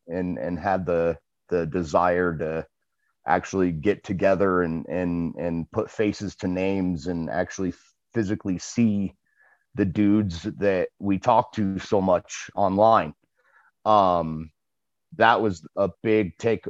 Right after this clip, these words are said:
That was a big thing for, for Brofest Nashville, I think. Um,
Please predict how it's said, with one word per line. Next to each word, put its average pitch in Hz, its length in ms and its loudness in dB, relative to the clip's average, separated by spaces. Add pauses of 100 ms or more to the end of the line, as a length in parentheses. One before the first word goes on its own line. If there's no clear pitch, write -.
That 113 220 2
was 98 180 -4
a 95 220 -2
big 101 240 0
thing 104 380 -4
for, 92 680 -2
for 90 800 -4 (1000)
Brofest 98 480 0
Nashville, 90 460 -4
I 76 100 -6
think. - 260 -14 (640)
Um, 85 600 2